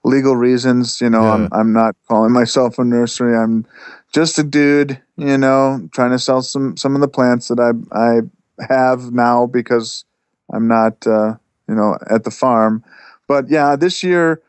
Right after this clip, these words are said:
Speaker 1: you know, with these big raised beds that I'm doing in the backyard, I'm gonna be putting all my little rootstocks in there. I'll be able to graft 'em a lot easier, and I'll be able to, uh, you know, uh, I'm gonna plant some big trees, a couple big trees in the backyard too, 'cause I had a,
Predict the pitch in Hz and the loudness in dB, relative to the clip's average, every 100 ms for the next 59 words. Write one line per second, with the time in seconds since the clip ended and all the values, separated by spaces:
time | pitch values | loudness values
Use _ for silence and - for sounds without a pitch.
0 | _ _ - 151 151 147 147 139 131 165 | _ _ -10 -2 0 0 -2 -6 -2 -4
1 | 139 143 143 131 135 156 160 165 160 156 | -2 -2 -2 -2 -2 -2 -2 -2 -2 -2
2 | 160 160 160 160 156 156 151 156 147 147 | -2 -2 0 -2 0 0 0 0 2 2
3 | 143 127 139 135 131 131 127 143 139 135 | 0 -2 -2 -2 0 -2 -2 -2 0 0
4 | 135 127 131 123 143 160 - 156 151 - | 2 0 0 0 -2 -2 -2 0 -2 -4
5 | 147 139 139 135 123 123 123 120 117 123 | -2 0 0 2 0 0 0 -2 -4 0
6 | 131 135 135 131 127 120 123 123 120 123 | 0 0 -4 -2 2 2 2 -2 0 0
7 | 120 120 117 120 120 117 117 - 120 113 | 2 2 2 2 0 0 -2 0 2 2
8 | 113 107 104 104 _ _ _ _ _ _ | 2 2 0 -2 _ _ _ _ _ _
9 | - 117 113 110 110 110 - 127 143 139 | -2 2 2 2 2 2 0 0 0 0
10 | - 143 139 139 123 139 131 - 139 139 | 0 -2 -2 -6 -2 -2 -2 -4 0 2
11 | 127 - 113 - 139 127 120 117 - 123 | 0 -2 -4 -2 0 0 2 0 0 0
12 | 120 120 110 110 110 113 113 110 - 113 | 0 0 0 2 0 0 0 0 0 -2
13 | 110 113 110 123 123 120 117 | 0 0 2 2 2 2 0